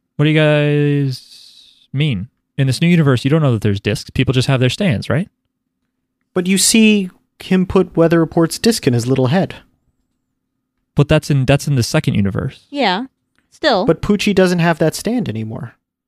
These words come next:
Speaker 2: You know what I mean? Yeah,
Speaker 1: Oh.
Speaker 2: he's got this new time stand.
Speaker 1: Yeah, that's mo-, that's one question I have is just, like,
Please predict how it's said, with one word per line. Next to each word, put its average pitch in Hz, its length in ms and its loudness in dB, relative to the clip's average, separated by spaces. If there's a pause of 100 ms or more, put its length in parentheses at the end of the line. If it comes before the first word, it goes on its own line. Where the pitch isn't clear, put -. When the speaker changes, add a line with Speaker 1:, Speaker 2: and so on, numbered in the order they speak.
(1080)
Speaker 2:
You 139 80 -6
know 143 80 0
what 143 100 -2
I 147 40 0
mean? 165 240 -4
Yeah, 185 80 4
Speaker 1:
Oh. 175 180 6
Speaker 2:
he's 147 120 0
got 165 200 0
this - 180 -4
new 170 220 0
time 196 340 -2
stand. - 480 -6
Speaker 1:
Yeah, 190 200 4
that's 214 240 0
mo-, 180 120 -2
that's 208 180 0
one 160 200 2
question 127 320 0
I 110 80 2
have 104 200 0
is 104 100 -2
just, - 220 -6
like, 98 440 -6